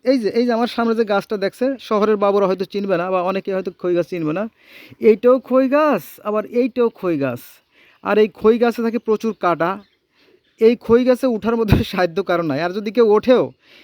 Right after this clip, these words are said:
তাহলে এই যে বিষ পিঁপড়ে তাকে কামড়িয়ে অসুস্থ করে ফেলবে। এই যে, আহ, কারণ এই গাছে প্রচুর পরিমাণে বিষ পিঁপড়ে থাকে।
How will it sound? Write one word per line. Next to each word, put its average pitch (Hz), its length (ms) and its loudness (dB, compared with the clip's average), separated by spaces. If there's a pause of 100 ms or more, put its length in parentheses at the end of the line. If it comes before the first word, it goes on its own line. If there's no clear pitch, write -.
(160)
তাহলে 214 240 0
এই 208 120 -4
যে 196 80 -2
বিষ 202 320 -2
পিঁপড়ে 220 300 0
তাকে 202 180 -2
কামড়িয়ে 196 380 0
অসুস্থ 185 440 -6
করে 165 180 0
ফেলবে। 127 240 -4
এই 165 140 -2
যে, 113 80 -10 (880)
আহ, 151 380 -4
কারণ 202 240 2 (100)
এই 262 220 4
গাছে 285 420 -2
প্রচুর 240 360 -6
পরিমাণে 220 380 -2
বিষ 196 240 -4
পিঁপড়ে 165 220 -2
থাকে। 165 240 -4